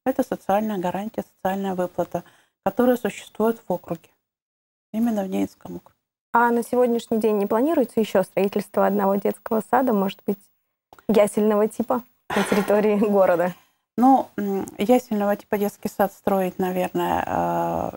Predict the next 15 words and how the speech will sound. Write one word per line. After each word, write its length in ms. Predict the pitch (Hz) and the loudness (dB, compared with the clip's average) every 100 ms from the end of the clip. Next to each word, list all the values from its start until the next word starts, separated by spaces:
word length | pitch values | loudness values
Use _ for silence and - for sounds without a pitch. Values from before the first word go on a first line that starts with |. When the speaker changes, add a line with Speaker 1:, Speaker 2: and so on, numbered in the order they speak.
| - | -6
Speaker 1:
нет 260 | 196 302 320 | 0 0 2
необходимости, 960 | 233 - - 180 175 160 - - 156 - | -2 -2 -6 -2 0 -2 -4 -8 -10 -4
а 120 | 185 | -2
вот 140 | 190 - | 0 -2
строить, 400 | - 208 208 208 _ _ _ _ - | -2 0 0 -2 _ _ _ _ -4
э, 460 | 190 185 185 180 - | 0 0 -2 -4 -4
детские 400 | 202 208 - 202 | -4 -4 -4 -6
сады 380 | 190 220 190 190 | -2 -2 0 -2
и 60 | 185 | 0
расширять 580 | 190 - 208 190 180 - _ _ _ - | -4 -2 -2 0 -2 -4 _ _ _ -4
их, 360 | 202 - _ _ | -4 -6 _ _
конечно 460 | - 185 233 - 202 | -4 -2 -4 -4 -4
же, 120 | 180 | -2
количество 560 | - 180 180 - - 185 | -2 -4 -4 -8 -10 -4
необходимо, 720 | 190 190 - 226 233 285 | -2 -4 -2 -4 2 2